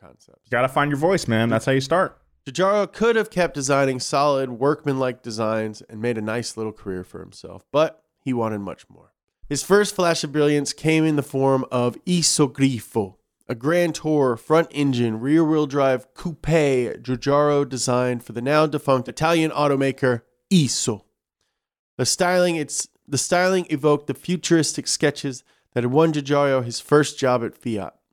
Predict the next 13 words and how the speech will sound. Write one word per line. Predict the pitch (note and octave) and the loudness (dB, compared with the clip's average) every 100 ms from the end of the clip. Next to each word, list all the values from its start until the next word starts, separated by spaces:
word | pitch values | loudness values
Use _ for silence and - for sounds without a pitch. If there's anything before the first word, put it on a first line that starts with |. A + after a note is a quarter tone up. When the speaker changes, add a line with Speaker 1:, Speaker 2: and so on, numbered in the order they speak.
| _ | _
Speaker 1:
with | B2 | _
the | _ | _
front | D#3 E3 | -2 0
windshield | D#3 D#3 C#3+ - C#3 B2+ | 0 0 0 0 2 0
set | - D3+ D3 | 0 2 2
up | C#3+ C#3 | 2 0
at | C3+ A#2+ | 0 2
a | |
steep | A#2 - - D#3+ - | 0 -4 -4 -6 -6
angle | - C#3 C3+ A#2 | -2 0 0 0
before | C3+ C3 E3+ E3 D3+ | -2 0 2 2 0
sloping | C3+ - F3 F3+ E3+ D#3 | -4 -2 0 2 0 0
back | D3+ C3+ - | 0 0 -4